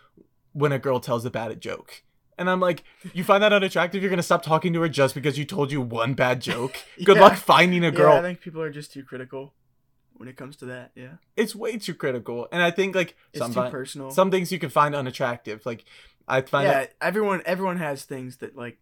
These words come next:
Speaker 2: they're
Speaker 1: you
Speaker 2: just
Speaker 1: find
Speaker 2: unattracted
Speaker 1: unatta-, I
Speaker 2: to.
Speaker 1: find it, I
Speaker 2: But
Speaker 1: find
Speaker 2: there's
Speaker 1: it
Speaker 2: some
Speaker 1: una-
Speaker 2: that are just, you, you, you pass, you cross the line.
Speaker 1: Yeah. Agreed.
Speaker 2: When you say that, when you believe that, you cross the line.
Speaker 1: I think it's normal to find it unattractive when a guy or a girl cusses in front of you.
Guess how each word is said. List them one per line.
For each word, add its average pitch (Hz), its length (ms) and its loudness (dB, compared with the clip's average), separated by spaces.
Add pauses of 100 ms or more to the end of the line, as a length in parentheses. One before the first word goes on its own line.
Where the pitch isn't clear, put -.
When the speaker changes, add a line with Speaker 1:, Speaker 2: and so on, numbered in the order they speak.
(120)
Speaker 2:
they're 139 100 -10
Speaker 1:
you 175 100 -4
Speaker 2:
just - 80 -16
Speaker 1:
find 156 240 0
Speaker 2:
unattracted 143 380 -6
Speaker 1:
unatta-, - 40 0
I 151 60 4
Speaker 2:
to. 131 60 -2
Speaker 1:
find 147 180 2
it, 151 200 -2 (280)
I - 80 -2
Speaker 2:
But 147 60 -4
Speaker 1:
find 160 180 4
Speaker 2:
there's - 140 0
Speaker 1:
it 156 60 0
Speaker 2:
some 180 160 0
Speaker 1:
una- 185 100 -6
Speaker 2:
that - 40 -6
are 180 60 -6
just, 165 340 -10
you, 156 200 -16
you, 143 240 -14 (240)
you 156 160 -16
pass, 151 320 -6
you 151 100 -14
cross 151 340 -8
the 143 100 -14
line. 120 340 -14 (160)
Speaker 1:
Yeah. 165 220 0 (580)
Agreed. 196 180 -2
Speaker 2:
When 170 120 -2
you 156 60 -8
say 143 280 -8
that, 123 260 -10
when 139 100 -14
you 131 120 -14
believe 127 260 -14
that, 107 160 -12
you 123 80 -18
cross 120 360 -18
the 117 100 -20
line. 117 180 -20 (160)
Speaker 1:
I 175 80 4
think 202 220 0
it's 202 180 -2
normal 139 400 0
to 170 80 -2
find 143 260 0
it 156 140 -2
unattractive 135 680 -6
when 139 100 -4
a 135 80 -6
guy 123 400 0
or 139 240 0
a 127 80 -4
girl 131 420 -2
cusses 131 460 -6
in 123 140 -6
front 120 260 -8
of 107 100 -16
you. - 220 -16